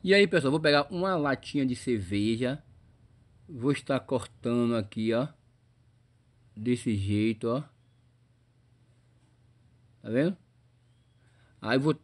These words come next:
vou estar aqui acertando ela aqui. Aí você vai cortando pra ficar bem certo aí, ó. Desse jeito aí, ó.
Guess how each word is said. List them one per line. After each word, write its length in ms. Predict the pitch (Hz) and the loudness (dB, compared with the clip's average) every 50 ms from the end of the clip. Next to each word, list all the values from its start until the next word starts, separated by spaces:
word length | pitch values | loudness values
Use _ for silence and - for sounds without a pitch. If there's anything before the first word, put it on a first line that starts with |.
| _ | _
vou 240 | - 131 117 120 139 | -14 -8 -2 0 0
estar 280 | 139 - - - 131 120 | 0 0 -2 0 0 0
aqui 360 | 113 - - 127 120 123 127 - | 0 0 -2 -2 0 0 -2 -2
acertando 680 | - 127 127 - - 120 104 101 - - 110 110 107 107 | -6 -10 -6 -4 -4 -6 -6 -6 -8 -6 -4 -2 -2 -2
ela 160 | 107 107 104 | -2 -4 -4
aqui. 560 | 98 101 - - 110 107 104 107 113 131 151 - - _ _ _ _ _ _ _ _ _ _ _ _ - - | -6 -8 -10 -10 -6 -4 -4 -4 -4 -6 -8 -12 -20 _ _ _ _ _ _ _ _ _ _ _ _ -20 -16
Aí 60 | - 107 | -12 -12
você 200 | 110 - 139 123 | -6 -2 0 2
vai 140 | 117 127 | 2 0
cortando 840 | 123 - 156 147 127 - - - 123 127 135 139 143 151 165 180 170 - - - - - - - - - - - - - - - - - - - - - - - - - - - - - | 0 0 -2 -2 -2 -4 -6 -4 -2 0 0 2 0 0 0 -2 -4 -10 -16 -20 -20 -20 -20 -20 -20 -20 -20 -20 -20 -20 -20 -20 -20 -20 -20 -20 -20 -20 -20 -18 -18 -18 -18 -18 -16 -10
pra 80 | - 131 | -10 -10
ficar 260 | - - - 139 131 | -4 0 2 2 2
bem 260 | 127 110 131 170 185 | 2 2 2 2 2
certo 340 | - - 135 131 127 - 147 | 2 0 -2 -2 0 -2 -4
aí, 220 | 127 104 101 104 | -4 -4 -2 -2
ó. 120 | 107 123 147 - - - - - - - - - - - - - - - - - - - - - - - - - - - - - - - - - | -4 -4 -6 -10 -16 -20 -20 -20 -20 -20 -20 -20 -20 -20 -20 -20 -20 -20 -20 -20 -20 -20 -20 -20 -20 -20 -20 -20 -20 -20 -20 -20 -20 -20 -16 -12
Desse 400 | 120 110 120 151 156 160 - 143 | -2 2 4 4 4 2 0 -2
jeito 460 | 117 101 113 123 131 127 123 - 123 | 0 2 4 4 4 4 2 -2 -2
aí, 260 | 107 101 101 107 113 | -2 0 0 0 0
ó. 140 | 113 123 143 | 0 -2 -4